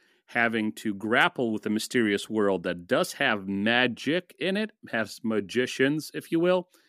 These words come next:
he's not gonna have it. And he's weak and small, but he's cunning. But John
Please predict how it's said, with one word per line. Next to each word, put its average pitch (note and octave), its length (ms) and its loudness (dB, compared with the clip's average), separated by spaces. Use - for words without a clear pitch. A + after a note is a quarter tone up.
he's E3+ 200 2
not A#2 160 4
gonna F#2 200 -2
have D2 240 -6
it. - 60 -20
And E3 240 4
he's D3 300 0
weak B2+ 320 0
and A#2+ 140 2
small, G2 560 2
but G2+ 100 -2
he's A#2 260 -2
cunning. D#2 460 0
But G2+ 140 -6
John B2 400 0